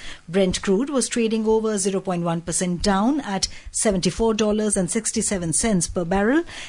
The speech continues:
and W T I crude slipped zero point one percent to trade at around seventy dollars and sixty-seven cents per barrel when reports last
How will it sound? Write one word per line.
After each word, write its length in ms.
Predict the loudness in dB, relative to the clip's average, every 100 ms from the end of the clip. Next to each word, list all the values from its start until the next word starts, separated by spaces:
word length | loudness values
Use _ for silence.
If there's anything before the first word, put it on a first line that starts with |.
| -6
and 200 | 0 2
W 280 | 2 0 -2
T 180 | 0 2
I 120 | 2
crude 520 | -2 -4 0 0 0
slipped 580 | -2 0 -2 -4 -6 -2
zero 160 | 0 0 0
point 200 | -2 0
one 140 | -2
percent 420 | -2 -2 2 2 0
to 460 | -6 -8 -4 0
trade 160 | 0 0
at 140 | -2
around 400 | 2 2 4 2 -2 -14 -8 -2 0
seventy 280 | 2 2
dollars 340 | 2 2 2 0
and 120 | 0 -2
sixty-seven 600 | -4 -2 -2 0 2 2 0 0
cents 220 | 0 0
per 180 | -2 0
barrel 400 | 0 4 2 2 -4 -4 2
when 120 | 2 2
reports 440 | 0 0 0 0
last 360 | 0 0 -2